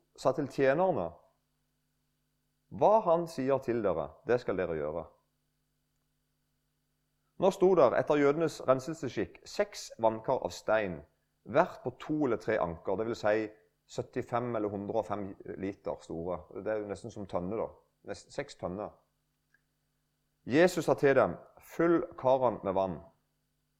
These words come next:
Og de fylte de til randen. Og så sa han til dem,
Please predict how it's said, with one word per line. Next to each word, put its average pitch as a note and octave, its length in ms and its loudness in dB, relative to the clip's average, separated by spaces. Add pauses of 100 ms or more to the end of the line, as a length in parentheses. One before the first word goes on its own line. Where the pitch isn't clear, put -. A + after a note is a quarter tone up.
(320)
Og - 100 -4
de A2+ 120 0
fylte A2+ 400 -4
de A#2 80 -2
til G2 80 -4
randen. F2+ 380 -4 (3750)
Og A#2+ 80 -2
så D3+ 120 2
sa C#3 120 -2
han G#2+ 80 -2
til G2+ 180 -2
dem, D2+ 180 -6